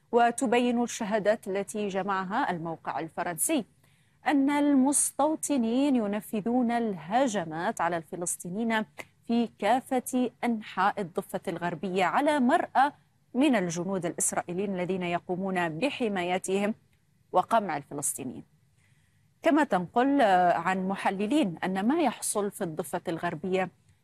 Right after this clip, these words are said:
يأتي في سياق تنفيذ خطة الاستيطان التي أعلن عنها وزير المالية الإسرائيلي بتسئيل سموتريتش عام ألفين وسبعة عشر، وترسم للفلسطينيين ثلاثة سيناريوهات:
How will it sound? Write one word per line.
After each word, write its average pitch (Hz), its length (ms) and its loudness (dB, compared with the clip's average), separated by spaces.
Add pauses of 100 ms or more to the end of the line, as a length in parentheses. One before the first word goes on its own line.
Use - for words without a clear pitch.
يأتي 254 300 2
في 294 140 0
سياق 247 380 2
تنفيذ 226 440 -2
خطة 214 440 -2
الاستيطان 214 760 0
التي 185 460 -2
أعلن 208 300 2
عنها 214 340 0
وزير 165 360 -4
المالية 165 320 -6
الإسرائيلي 196 640 -2
بتسئيل - 480 -4
سموتريتش 185 760 -4 (440)
عام 262 160 2
ألفين 262 540 2
وسبعة 151 580 -2
عشر، 233 440 2 (380)
وترسم 226 720 0
للفلسطينيين 185 1040 -2 (640)
ثلاثة 269 720 4
سيناريوهات: 190 880 -2